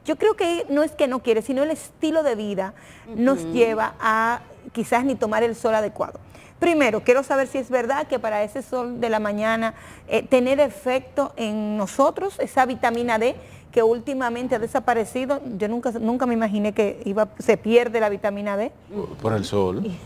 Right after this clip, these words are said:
Speaker 3: por falta de sol.
Speaker 1: <laughs> No, y después del covid el Dimero D ha puesto
Speaker 3: Ah, sí.
Speaker 1: a mucha
Speaker 2: Sí.
Speaker 1: gente loca.
Speaker 3: Sí, sí, sí.
Speaker 2: Sí.
Speaker 1: Yo ni sabía que eso existía. Pero,
Speaker 2: Ujú.
Speaker 1: eh, yo recuerdo que mi doctora me mandó a tomar sol,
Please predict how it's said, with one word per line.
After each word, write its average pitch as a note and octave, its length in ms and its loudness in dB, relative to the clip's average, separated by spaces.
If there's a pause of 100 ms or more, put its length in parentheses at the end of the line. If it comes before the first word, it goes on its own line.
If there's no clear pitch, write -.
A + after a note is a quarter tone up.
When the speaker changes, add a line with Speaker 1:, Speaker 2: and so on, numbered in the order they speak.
(180)
Speaker 3:
por A2 140 6
falta C3 320 2
de G2+ 80 2
sol. E2 200 -4
Speaker 1:
<laughs> C4+ 60 2
No, D#4 60 2 (200)
y A#3 160 -4 (120)
después C4 320 0
del D4+ 160 0
covid D4 240 0
el B3 100 -4
Dimero A#3 260 -2
D A#3 120 0
ha C4+ 80 0
puesto C4 320 2
Speaker 3:
Ah, A#3+ 60 0
sí. - 220 -14
Speaker 1:
a A#3 120 0
mucha B3 260 2
Speaker 2:
Sí. - 20 -2
Speaker 1:
gente B3+ 280 0
loca. A#3+ 320 -4
Speaker 3:
Sí, F3 60 -10
sí, D#3+ 180 -12
sí. F#3 140 -12
Speaker 2:
Sí. D#3+ 40 -10
Speaker 1:
Yo A#3 120 8
ni D4+ 100 -2
sabía C4 320 0
que B3+ 80 0
eso B3 120 2
existía. A3+ 540 -6 (800)
Pero, D#4 360 4
Speaker 2:
Ujú. F3 80 -10 (180)
Speaker 1:
eh, C#4 120 2
yo D4+ 120 2
recuerdo D4 420 0
que D4+ 100 2
mi C#4 240 -2
doctora C4+ 380 0
me C4 100 -2
mandó B3+ 220 -2
a - 20 -2
tomar A#3+ 320 -2
sol, C4 480 0